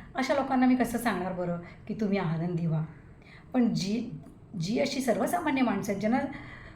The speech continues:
नशिबाने हे सगळं शरीर व्यवस्थित आहे, पण छोट्या मोठ्या गोष्टी कुरबुरी आहेत, त्याकडे लक्ष न देता जीवनातल्या गोष्टींचा आनंद घ्या. कारण कधीकधी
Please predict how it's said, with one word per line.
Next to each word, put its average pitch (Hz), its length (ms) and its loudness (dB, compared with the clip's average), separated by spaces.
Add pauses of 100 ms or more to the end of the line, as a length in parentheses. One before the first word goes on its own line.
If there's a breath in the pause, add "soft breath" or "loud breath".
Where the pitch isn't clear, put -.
(100)
नशिबाने 339 640 6
हे 330 100 6
सगळं 311 400 8 (300 loud breath)
शरीर 254 680 2
व्यवस्थित 247 480 2
आहे, 196 140 2
पण - 240 -8
छोट्या 311 240 4
मोठ्या 294 240 0
गोष्टी 254 280 0
कुरबुरी 262 380 2
आहेत, 277 160 2 (280 loud breath)
त्याकडे 247 240 4
लक्ष 262 240 0
न 262 100 2
देता 254 460 2 (800 loud breath)
जीवनातल्या 269 720 6
गोष्टींचा 247 560 4
आनंद 226 400 2
घ्या. 226 260 2
कारण 240 260 2
कधीकधी 262 560 0